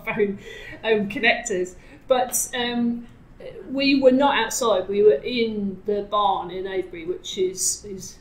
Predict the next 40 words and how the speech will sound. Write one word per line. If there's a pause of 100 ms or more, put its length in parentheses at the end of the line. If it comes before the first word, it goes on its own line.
as
the
name
suggests, (180)
a
barn
where
the
museum
is
that
is
associated
with
the
site.
So (400)
it's
actually
on
site,
visitors
may
come
in
there
before
they
go
around
the
monument,
after
they
go
around
the
monument,
it's
quite